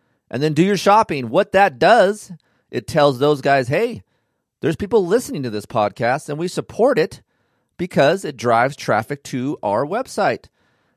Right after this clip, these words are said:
And then, in return, it helps us, helps us in the back end. So thank you guys that have done that. Um, it's been working really well, and hopefully we continue to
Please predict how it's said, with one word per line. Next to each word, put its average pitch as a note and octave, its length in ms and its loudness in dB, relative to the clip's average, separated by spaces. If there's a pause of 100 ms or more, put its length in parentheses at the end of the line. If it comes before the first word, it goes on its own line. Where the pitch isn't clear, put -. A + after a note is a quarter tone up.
(120)
And A#2 240 -6
then, A#3 440 -2 (360)
in B2 160 -6
return, A#3+ 580 -6 (200)
it A#2 100 -6
helps C#3+ 300 -2
us, C#3 260 0 (260)
helps A#2 300 -6
us E3 220 -2
in C3 80 -8
the C3 80 -6
back D#3 300 0
end. F#2 200 -6
So A2+ 320 0 (360)
thank E3 240 0
you F3+ 80 -4
guys D#3+ 360 4
that C3+ 160 2
have D3+ 300 0
done D3+ 220 -2
that. D#3+ 300 -2 (440)
Um, A2 220 -4
it's A2+ 120 -6
been C3+ 180 -2
working C3+ 320 -2
really C3 240 0
well, E3 520 4
and D3+ 380 -6
hopefully D#3 340 -4
we C3+ 120 -8
continue G#3 480 -8
to C3+ 160 -4